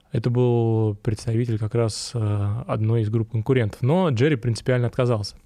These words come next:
Вся эта история стала, конечно же, широко известна. А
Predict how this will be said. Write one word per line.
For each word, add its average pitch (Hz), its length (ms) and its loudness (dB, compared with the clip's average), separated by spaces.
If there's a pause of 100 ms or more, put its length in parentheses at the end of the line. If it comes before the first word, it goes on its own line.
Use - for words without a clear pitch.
(640)
Вся 156 100 2
эта 151 120 0
история 143 280 2
стала, 123 280 2
конечно 120 280 -2
же, 110 80 0
широко 123 600 2
известна. 165 680 2 (640)
А 117 840 4